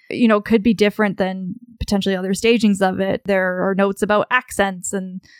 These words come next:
a lot of the language is written as if someone is speaking with a, a Russian accent. And I don't want that.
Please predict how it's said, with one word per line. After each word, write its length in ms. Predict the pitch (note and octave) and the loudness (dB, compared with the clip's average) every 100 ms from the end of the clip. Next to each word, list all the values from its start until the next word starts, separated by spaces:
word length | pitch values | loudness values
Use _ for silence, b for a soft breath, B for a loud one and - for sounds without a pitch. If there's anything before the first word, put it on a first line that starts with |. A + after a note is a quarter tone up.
| b b - | b b -4
a 100 | G3+ | 0
lot 160 | G3 | 2
of 80 | G#3 | 0
the 240 | G3 G3+ F#3+ | 0 0 0
language 460 | G#3+ A#3 A3+ F#3+ | 0 2 2 0
is 120 | F#3+ | -2
written 480 | F#3 G#3+ G#3 G3 F#3+ - - | 0 0 0 -4 -8 -8 -4
as 200 | G3+ G3 | -2 0
if 100 | G3+ | 0
someone 300 | - G#3 G#3+ | 0 -2 0
is 180 | A3 G3 | -2 -2
speaking 400 | A3+ G#3 G3 G3 | -2 0 -2 -2
with 240 | G3+ - | -6 -4
a, 220 | G3+ G3 | -2 -2
a 100 | - | 0
Russian 360 | G#3 G3+ - G3+ | 2 0 0 -4
accent. 500 | F#3 G3 F#3+ F#3 F#3 - | -4 -4 -4 -4 -6 -4
And 280 | G3 F#3+ - | -2 -2 -2
I 80 | G3+ | -2
don't 140 | G#3 | 0
want 180 | A3+ A3+ | 0 0
that. 240 | F#3+ C3 | 0 -2